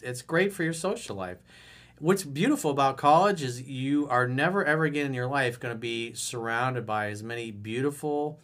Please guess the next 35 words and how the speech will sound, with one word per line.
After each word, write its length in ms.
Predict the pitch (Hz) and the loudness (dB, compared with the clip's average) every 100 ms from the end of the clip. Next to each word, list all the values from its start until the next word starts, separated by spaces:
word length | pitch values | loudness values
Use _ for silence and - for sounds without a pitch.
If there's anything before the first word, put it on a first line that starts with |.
| _ _ _ _ | _ _ _ _
single 580 | - - 131 127 135 160 | -14 -8 -2 -2 0 0
women 760 | 180 180 117 107 104 107 123 - _ _ - _ _ | 2 0 0 -2 -4 -6 -8 -12 _ _ -20 _ _
that 680 | 120 113 113 113 113 113 - _ - | -6 0 6 6 6 4 -2 _ 0
are 360 | 117 113 113 | 2 4 2
ready 320 | 117 139 147 | 2 2 4
to 60 | 139 | 4
experiment 720 | 139 135 - 170 175 139 123 | 0 -2 2 4 4 2 0
and 80 | 127 | 0
have 120 | 127 | 0
a 40 | |
good 180 | 123 143 | 0 -2
time 400 | 143 160 151 135 | 0 2 2 2
as 300 | 117 117 113 | 0 -2 -2
you 80 | 113 | -4
will 180 | 113 117 | -4 -4
be 140 | 117 | -4
when 160 | 110 110 | -6 -6
you 80 | 107 | -6
go 200 | 110 107 | -6 -2
off 460 | 104 104 104 104 | 0 0 -2 -8
to 80 | - | -16
college. 840 | 117 - 95 95 - - - - - _ _ _ _ _ _ _ _ - | -14 -12 -12 -12 -18 -20 -18 -18 -20 _ _ _ _ _ _ _ _ -18
So 480 | - 107 98 95 98 | -10 -8 -6 -8 -6
guys 400 | 107 113 127 127 | 0 2 2 0
in 100 | 113 | -6
college 380 | 113 113 120 120 | -6 -4 -4 -6
that 100 | 104 | -6
have 240 | 104 110 | -4 -4
my 140 | 110 104 | -4 -8
book, 240 | 110 117 | -8 -10
I 60 | 92 | -10
wish 200 | 101 104 | -12 -8
I 100 | 107 | -6
had 180 | 110 101 | -6 -6
it 160 | 98 | -10